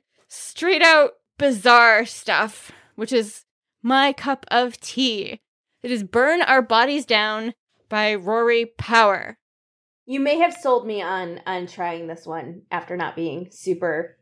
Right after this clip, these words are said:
Speaker 2: into the first book she wrote. My last pick, and the last pick for the show, is Disability Visibility,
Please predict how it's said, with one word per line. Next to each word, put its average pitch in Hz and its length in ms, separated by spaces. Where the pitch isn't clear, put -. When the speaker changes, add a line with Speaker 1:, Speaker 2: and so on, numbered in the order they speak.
Speaker 2:
into 170 320
the 165 80
first - 540
book - 200
she - 200
wrote. - 240
My 254 440
last 202 520
pick, 208 340
and 180 280
the 175 60
last 175 260
pick 190 160
for 202 120
the 190 60
show, 285 220
is 220 200
Disability 202 720
Visibility, 185 760